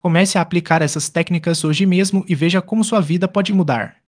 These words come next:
A confiança é um músculo que precisa ser exercitado. Quanto mais você a pratica, mais forte ela se torna. Para mais dicas em si sobre desenvolvimento pessoal,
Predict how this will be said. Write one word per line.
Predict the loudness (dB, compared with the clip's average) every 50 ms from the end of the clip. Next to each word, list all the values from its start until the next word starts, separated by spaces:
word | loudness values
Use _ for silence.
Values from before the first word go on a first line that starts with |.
| _ _
A | -6 -2
confiança | 0 0 0 2 4 4 4 6 4 2 2 4
é | 4
um |
músculo | 4 4 4 2 0 0 -2 0 0 0 2
que | 0 0 0
precisa | 2 0 2 2 2 2 2 2
ser | 2 2 2 2
exercitado. | 2 2 2 0 0 -4 -2 0 0 0 0 0 -4 -10 -16 -18 _ _ _ _ _
Quanto | 0 2 2 4
mais | 4 4 4 4
você | 4 2 2 2
a | -2
pratica, | 0 0 -2 0 2 -2 0 0 0 -2 -2 -4 _
mais | 0 2 2 2 2
forte | 2 2 2 4 4
ela | 4 4 4
se | 2 0
torna. | -2 2 2 4 4 4 2 -2 -8 -10 _ _ _ _ _ _
Para | -4 -2 -2
mais | 0 2 2 2 0
dicas | 0 -2 -2 0 0 -2 -4 -2 -4
em | -4 -4
si | -2 -2 -4 -4 -4 -4
sobre | -4 -2 -2 0 0 0
desenvolvimento | 0 0 0 0 0 0 0 0 2 2 2 2 0 -2 -2
pessoal, | -4 -4 -4 -4 -2 0 2 2 2 2 -2 -6 _